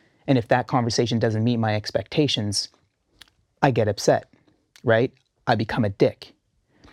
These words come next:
So how is that their fault? I'm choosing to place myself in a different perspective that is not ideal for every day or today's views,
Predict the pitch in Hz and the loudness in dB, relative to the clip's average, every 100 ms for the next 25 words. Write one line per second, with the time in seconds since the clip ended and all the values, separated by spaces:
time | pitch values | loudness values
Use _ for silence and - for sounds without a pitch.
0 | _ _ _ _ _ _ _ - 143 117 | _ _ _ _ _ _ _ -2 0 2
1 | - 160 160 123 127 120 113 _ _ _ | 2 2 2 2 2 2 0 _ _ _
2 | _ _ _ 139 127 - - - - _ | _ _ _ 2 2 0 -8 -8 -20 _
3 | _ _ _ _ _ _ _ 151 151 - | _ _ _ _ _ _ _ 0 2 0
4 | 147 131 117 - - 135 - 110 104 - | 0 2 0 -2 0 0 0 -2 -2 2
5 | 131 104 - - _ _ _ _ _ _ | 2 2 -4 -20 _ _ _ _ _ _
6 | _ _ - 117 110 120 - 113 - - | _ _ 0 0 2 0 0 -2 -2 0
7 | - 123 - - 135 - - 120 110 110 | 2 0 -2 -12 -14 -18 -2 0 0 2
8 | 120 117 - 113 110 127 113 - 120 110 | 2 0 -2 -2 0 2 0 0 -2 -2
9 | - 104 107 104 113 101 98 120 107 - | -2 -2 -2 0 0 -2 -2 -2 -2 -4
10 | - 107 120 110 101 101 - 143 - - | -4 -2 0 0 -2 -2 0 0 -2 -12
11 | - | -16